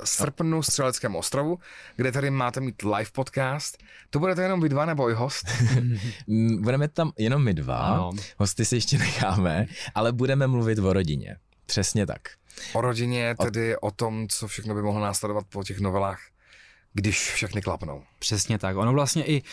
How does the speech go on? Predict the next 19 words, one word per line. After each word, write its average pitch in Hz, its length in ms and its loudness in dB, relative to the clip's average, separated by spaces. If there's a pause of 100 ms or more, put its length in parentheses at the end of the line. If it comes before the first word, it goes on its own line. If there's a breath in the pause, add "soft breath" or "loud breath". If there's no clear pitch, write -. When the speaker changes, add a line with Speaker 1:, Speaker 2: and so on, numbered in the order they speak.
(160 loud breath)
Speaker 3:
letošní 117 400 2
téma 117 280 2
toho 123 220 2
Prideu 98 400 0
je 95 80 0
obecně 107 460 0
rodina, 95 560 0
Speaker 1:
Mhm. 101 280 -4
Speaker 3:
takže 104 260 0
my 101 80 4
jsme 117 140 0
na 110 80 0
toto 113 240 -2
téma 113 280 2
navázali 101 640 2
a 104 60 0
budeme 95 320 0
si 104 120 -6
bavit, 95 360 -4